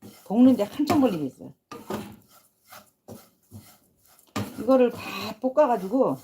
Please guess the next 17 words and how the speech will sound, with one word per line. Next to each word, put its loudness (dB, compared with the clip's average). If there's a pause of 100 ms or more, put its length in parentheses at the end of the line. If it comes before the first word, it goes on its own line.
(220)
믹서기에 0
갈아야 -2
돼. -12 (1900)
그래갖고 -2
한혁이는 2
첫 -12
방송 2
왔으니까 -4 (220)
보내, 6 (200)
가지고 -2
나가서 0 (800)
지드는가 2
볶아서 0
보낼게. -8 (2000)
허리 2
아픈 -2
약하고. -4